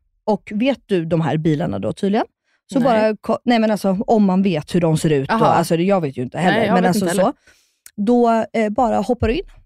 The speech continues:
Speaker 1: i baksätet. Smack, smack. Gör din lilla deal och så hoppar du ut. Och så
Speaker 2: Mm.
Speaker 1: åker den iväg, cirkulerar runt, byter lite kläder,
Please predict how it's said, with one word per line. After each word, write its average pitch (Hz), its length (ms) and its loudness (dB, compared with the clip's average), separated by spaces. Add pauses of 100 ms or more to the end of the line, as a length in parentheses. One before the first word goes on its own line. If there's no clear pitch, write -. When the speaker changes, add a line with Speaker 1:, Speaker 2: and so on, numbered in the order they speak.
(180)
Speaker 1:
i 247 80 -2
baksätet. 240 680 -2 (680)
Smack, 294 180 -2
smack. - 380 -6
Gör 262 220 2
din 254 180 2
lilla 247 200 2
deal 247 200 0 (100)
och 349 60 0
så 349 100 0
hoppar 349 200 0
du 247 60 2
ut. - 240 -6 (380)
Och 202 100 2
så 208 60 2
Speaker 2:
Mm. 196 80 2
Speaker 1:
åker 269 100 0
den 262 140 4
iväg, 233 200 2 (280)
cirkulerar 262 520 2
runt, 262 300 0
byter 254 340 -2
lite 240 220 -2
kläder, 220 460 0